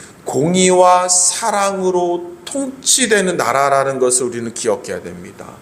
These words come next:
하나님의 공의와 사랑으로 다스려지는 나라. 공의라고 하는 것은 무엇입니까?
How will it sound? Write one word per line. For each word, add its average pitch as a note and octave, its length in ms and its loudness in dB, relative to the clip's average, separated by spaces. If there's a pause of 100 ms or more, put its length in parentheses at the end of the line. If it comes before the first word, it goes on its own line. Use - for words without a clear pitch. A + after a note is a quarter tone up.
하나님의 C3+ 760 0 (260)
공의와 A#2+ 920 0 (180)
사랑으로 A#3 960 0
다스려지는 G#2 760 -2
나라. G2 340 -8 (1000)
공의라고 B3 640 4
하는 G3+ 260 -2
것은 D#3 320 -4
무엇입니까? G2 1040 -6